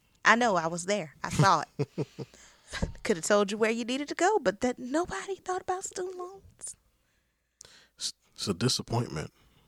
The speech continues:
Speaker 1: Y-, you know, jacking up people's credit scores. Just saying. <laughs>
Speaker 2: It's an utter shame
Speaker 1: I was like, nobody
Speaker 2: to
Speaker 1: had the
Speaker 2: the community.
Speaker 1: foresight.
Speaker 2: Obviously not.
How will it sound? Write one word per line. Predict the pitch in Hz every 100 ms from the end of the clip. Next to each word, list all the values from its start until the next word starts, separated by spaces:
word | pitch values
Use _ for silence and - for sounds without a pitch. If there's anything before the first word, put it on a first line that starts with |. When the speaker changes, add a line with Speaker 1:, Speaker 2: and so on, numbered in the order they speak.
| _
Speaker 1:
Y-, | 285 -
you | 302 339
know, | 294 311
jacking | 277 302 294
up | 294
people's | - 320 -
credit | 302 311
scores. | - 320 330 -
Just | 427 -
saying. | 330 359 370 _ _ _ - - -
<laughs> | 480 508 453 - _ _ _ _ _ _ _ _ _ _ -
Speaker 2:
It's | 98 -
an | - 85 - -
utter | 92 - 92
shame | - - 80 78 76 98 - - _ - - - - -
Speaker 1:
I |
was | 294 -
like, | 269
nobody | 233 330 427 440
Speaker 2:
to | 415
Speaker 1:
had | 453
the | 415
Speaker 2:
the |
community. | - 466 466 -
Speaker 1:
foresight. | 508 523 - _ _ - - _ _ _ _ -
Speaker 2:
Obviously | 85 80 71 - 76
not. | 78 -